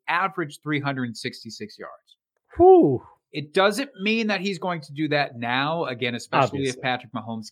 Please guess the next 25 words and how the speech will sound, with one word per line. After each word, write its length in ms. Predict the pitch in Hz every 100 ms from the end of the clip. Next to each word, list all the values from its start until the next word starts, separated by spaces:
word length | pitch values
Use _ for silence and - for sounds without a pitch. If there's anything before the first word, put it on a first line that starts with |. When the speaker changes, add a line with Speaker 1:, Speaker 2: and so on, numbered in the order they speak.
| -
Speaker 1:
can't 200 | 127 123 - -
put 140 | 135
up 200 | 120 117 _ _ _ _ _ _
as 180 | 107 107
much. 240 | 135 147
But 120 | 180
Patrick 320 | - 302 330 349
Mahomes 480 | 254 254 254 220 208
on 100 | 190
one 180 | 202 196
leg 420 | 190 147 123 120 _
<laughs> 140 | _
still 400 | - - 160 254
looked 200 | 208 170
pretty 220 | 175 175
damn 280 | 156 160 151
good 220 | 139 135
and 140 | 131 120
still 520 | - 170 165 160 160 - _ _ _ _ _
had 540 | - 135 143 139 139 123
Trevor 240 | - 107 110
Lawrence 280 | 107 110 113
and 60 |
the 60 | 113
Jags 580 | 135 214 180 160 180